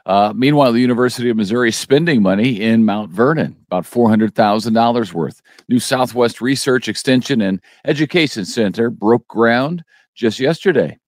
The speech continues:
It includes a livestock handling facility to offer more education, uh, to local farmers, uh, and, uh, research opportunities for them as well. Facility should be done, uh, in June of next year, so it's pretty quick.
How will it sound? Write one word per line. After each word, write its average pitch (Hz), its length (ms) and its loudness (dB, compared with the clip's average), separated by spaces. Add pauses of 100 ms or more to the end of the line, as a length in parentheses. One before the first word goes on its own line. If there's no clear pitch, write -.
It 92 100 -8
includes 98 420 -4
a 98 60 -2
livestock 120 680 -2
handling 117 480 0
facility 120 520 0
to 104 60 -4
offer 104 380 -2
more 98 240 0
education, 151 640 -2 (400)
uh, 90 440 0
to 104 120 -8
local 101 340 -2
farmers, 156 600 -2 (360)
uh, 90 360 0
and, 92 320 2
uh, 87 200 2
research 120 520 -2
opportunities 104 640 -2
for 98 160 -2
them 95 180 2
as 80 140 -2
well. 80 340 -4
Facility 95 520 0
should 151 440 -4
be 113 120 -2
done, 85 420 0 (540)
uh, 85 320 2
in 98 180 2
June 101 260 2
of 104 160 0
next 113 280 -2
year, 127 180 0
so - 160 -14
it's 76 100 -16
pretty 92 220 -4
quick. - 240 -2